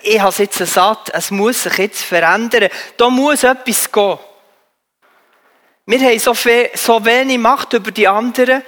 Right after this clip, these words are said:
Manchmal möchte man gerne die Situation verändern, die anderen verändern, den Ehe-, Ehepartner verändern.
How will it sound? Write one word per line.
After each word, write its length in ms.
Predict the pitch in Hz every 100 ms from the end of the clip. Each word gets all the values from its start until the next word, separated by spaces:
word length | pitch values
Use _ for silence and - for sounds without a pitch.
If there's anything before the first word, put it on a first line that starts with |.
| - - - -
Manchmal 320 | 196 247 247
möchte 240 | 233 202 196
man 100 | 190
gerne 260 | 185 214
die 80 | 240
Situation 600 | 220 - 180 - 220 247
verändern, 560 | - 233 220 240 247 247
die 160 | 202
anderen 340 | 202 220 247 233
verändern, 600 | - 214 220 233 247 226
den 100 | 185
Ehe-, 540 | 196 151 175 196 214
Ehepartner 720 | - 208 220 220 214 208 202
verändern. 680 | 208 - 196 196 208 208 208